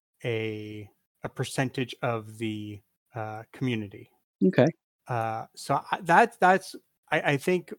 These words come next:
Speaker 1: part of my thinking might also be in, there's a ton of lore stuff out there from previous editions, and if you wanna set stuff in, you know, the Dale lands or Cormyr or,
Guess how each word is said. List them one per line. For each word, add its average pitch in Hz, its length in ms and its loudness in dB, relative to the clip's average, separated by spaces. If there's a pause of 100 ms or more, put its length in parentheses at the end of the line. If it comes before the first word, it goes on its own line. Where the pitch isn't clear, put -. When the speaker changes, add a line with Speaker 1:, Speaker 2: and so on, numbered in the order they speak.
(240)
Speaker 1:
part 147 200 0
of 147 220 2
my 151 220 -4
thinking 143 340 -4
might 127 180 0
also 127 320 0
be 123 240 0
in, 113 240 -2 (320)
there's 156 220 6
a 123 80 0
ton - 420 0
of 120 140 0
lore 123 340 4
stuff 120 260 -2
out 117 280 0
there 117 160 0
from 117 240 -6
previous 113 440 -6
editions, 113 520 -6
and 107 80 -4
if 104 160 -8
you 127 140 -4
wanna 123 540 -4
set - 360 -4
stuff - 420 -2
in, 113 480 -2 (320)
you 120 120 0
know, 107 280 -4 (380)
the 123 80 0
Dale 110 320 2
lands 107 440 -2
or 107 320 -6
Cormyr 110 760 -4
or, 104 640 -8